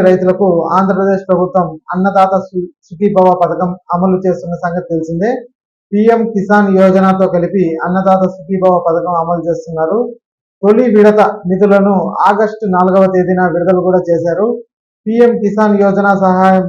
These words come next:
రెండు వేల రూపాయలతో పాటుగా అన్నదాత సుఖీభవ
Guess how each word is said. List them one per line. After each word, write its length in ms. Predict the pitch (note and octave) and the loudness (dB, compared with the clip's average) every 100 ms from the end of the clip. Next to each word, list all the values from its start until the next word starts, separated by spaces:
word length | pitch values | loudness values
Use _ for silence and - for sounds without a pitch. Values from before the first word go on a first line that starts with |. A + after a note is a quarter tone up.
| D#3+ | -2
రెండు 200 | F3 F#3 | -2 -2
వేల 280 | G3 F#3+ F#3+ F3+ | -2 0 0 0
రూపాయలతో 440 | F3+ F#3+ F#3+ F#3+ F#3+ | 0 2 2 0 0
పాటుగా 360 | F3 E3 E3+ G3+ E3 D#3+ - _ _ _ E3+ | 0 0 0 2 0 -4 -12 _ _ _ -2
అన్నదాత 400 | G3 G#3 G#3+ G#3 G3+ | 2 4 4 2 -2
సుఖీభవ 420 | F#3 G3 G3 | -2 0 2